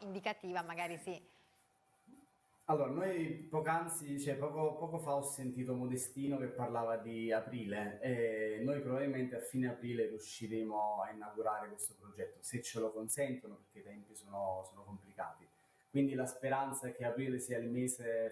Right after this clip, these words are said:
Speaker 2: fortunato, non solo per Modestino ma anche per noi.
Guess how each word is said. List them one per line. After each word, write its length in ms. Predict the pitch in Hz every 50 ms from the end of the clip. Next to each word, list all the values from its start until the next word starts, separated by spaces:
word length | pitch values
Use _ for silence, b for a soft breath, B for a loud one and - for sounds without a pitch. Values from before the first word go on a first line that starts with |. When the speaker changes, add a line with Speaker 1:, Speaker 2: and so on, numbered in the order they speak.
| -
Speaker 2:
fortunato, 760 | - 127 127 - - 131 127 107 - - - 110 107 107 - - -
non 200 | 113 113 120 127
solo 220 | 123 - 131 117 110
per 120 | 113 113
Modestino 520 | 117 117 117 117 120 120 - - 117 113 107
ma 80 | 107
anche 200 | 110 110 - 107
per 200 | 101 104 104 104
noi. 140 | 98 90 90